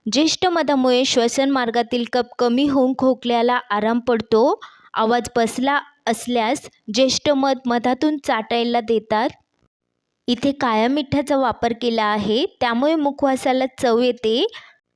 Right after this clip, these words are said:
जेवणानंतर खाण्यासाठी मुखवास तयार आहे. तुम्ही पण नक्की ट्राय करा. तुम्हाला हा व्हिडिओ आवडला असेल तर लाईक, शेअर,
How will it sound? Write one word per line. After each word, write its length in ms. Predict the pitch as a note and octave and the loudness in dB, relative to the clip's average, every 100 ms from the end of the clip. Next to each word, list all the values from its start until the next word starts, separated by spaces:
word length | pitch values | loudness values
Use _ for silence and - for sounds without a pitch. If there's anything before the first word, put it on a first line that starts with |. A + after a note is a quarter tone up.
| _ _ _ - | _ _ _ -4
जेवणानंतर 680 | G3+ B3 C4 E4 E4+ C#4+ D4+ C#4+ | 2 2 2 2 0 0 -2 -2
खाण्यासाठी 640 | A#3+ A3 A#3+ B3+ A#3 A#3+ | -2 0 -2 0 -2 0
मुखवास 500 | A#3+ A#3 A#3 A#3+ A#3+ - | 0 0 0 -2 -2 0
तयार 300 | A3+ A3 G#3+ | 0 2 0
आहे. 360 | A3 A3 B3 E4 - _ _ | 0 0 0 0 -4 _ _
तुम्ही 260 | C4+ C4+ D#4+ | 2 2 0
पण 240 | D4 D4 | 0 0
नक्की 340 | B3+ B3 - | 0 -4 -6
ट्राय 300 | C4+ C#4+ B3 | -4 0 0
करा. 360 | A3 A3 G#3 C4+ B4 _ - | 0 -2 0 -2 -4 _ 0
तुम्हाला 320 | B3+ C#4+ F4+ | 2 2 2
हा 120 | D#4 | 0
व्हिडिओ 260 | C#4+ D4 C#4+ | 2 2 2
आवडला 440 | - A#3 A#3 A#3 | 2 2 2 2
असेल 480 | A#3 - A#3+ A#3+ - | 0 0 0 0 -2
तर 80 | G#3+ | -4
लाईक, 340 | G3+ G3 G#3+ | 0 -2 -2
शेअर, 300 | - C#4+ C#4+ | 0 0 0